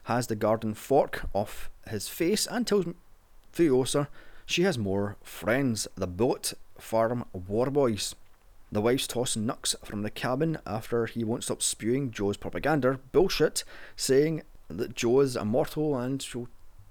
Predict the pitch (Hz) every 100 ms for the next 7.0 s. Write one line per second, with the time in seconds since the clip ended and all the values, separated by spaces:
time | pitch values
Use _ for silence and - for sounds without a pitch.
0 | - - 135 123 - - 113 98 90 110
1 | 135 131 101 - - 104 127 135 143 -
2 | - - - - - - 110 104 - -
3 | - - - - 101 - - - 98 107
4 | 208 - 151 170 - - - - - 110
5 | 110 - - 101 110 - 139 - - -
6 | - 107 107 120 113 107 127 180 180 -